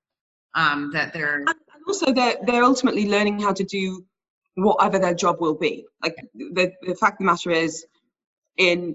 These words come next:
Speaker 2: fifteen years' time, when my kids are going into the workplace, they'll be doing jobs that probably don't exist now. So to try and hold them against the standards that I had growing up of,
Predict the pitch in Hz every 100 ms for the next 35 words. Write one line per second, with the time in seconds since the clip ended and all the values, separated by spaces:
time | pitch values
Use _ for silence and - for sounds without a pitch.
0 | - - 190 - 175 170 160 160 - _
1 | - 190 170 - - 214 170 180 247 233
2 | - 170 165 156 170 180 - 156 165 165
3 | 160 156 156 175 185 147 147 214 277 381
4 | 359 330 294 233 220 185 - - 240 302
5 | 349 294 269 233 220 156 214 247 - 147
6 | 127 135 - 185 196 247 247 254 220 226
7 | 220 196 185 190 - 190 196 190 175 170
8 | 170 185 220 233 180 - 156 143 143 -
9 | 139